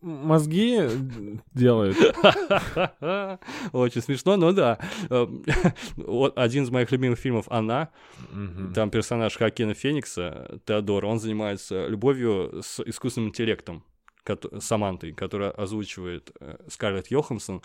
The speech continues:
Speaker 2: а у неё нет физического тела, но это им не мешает. Плюс там есть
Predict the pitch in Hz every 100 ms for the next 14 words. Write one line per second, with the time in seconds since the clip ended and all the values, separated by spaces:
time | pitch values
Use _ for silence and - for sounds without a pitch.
0 | - 98 117 143 147 - 120 123 - 123
1 | 113 - 202 160 110 139 139 131 131 -
2 | 101 85 - - - - 131 151 147 139
3 | 139